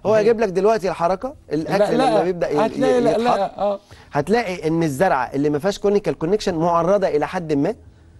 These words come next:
Speaker 1: بص هنا واحنا بناكل هتلاقي الزرعه بقى ال-، اللي ما فيهاش كونيكال كونكشن،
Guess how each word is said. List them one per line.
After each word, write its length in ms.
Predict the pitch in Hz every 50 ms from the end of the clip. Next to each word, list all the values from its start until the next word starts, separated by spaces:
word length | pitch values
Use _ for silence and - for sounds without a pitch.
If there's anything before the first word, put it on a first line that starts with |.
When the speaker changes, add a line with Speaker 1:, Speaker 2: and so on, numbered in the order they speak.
| - - - - - - - - - -
Speaker 1:
بص 220 | - 151 147 - 165
هنا 140 | 165 160
واحنا 200 | 165 165 170 156
بناكل 360 | 135 131 143 170 190 - - 143
هتلاقي 300 | 131 147 156 151 143 131
الزرعه 320 | 127 123 139 131 127 123
بقى 260 | 120 123 - 110 113
ال-، 240 | 127 117 120 123 -
اللي 120 | 120 123
ما 100 | 123 123
فيهاش 160 | 113 147 147 -
كونيكال 380 | - 151 156 143 - 127 107
كونكشن، 480 | - 123 113 120 147 151 - - 240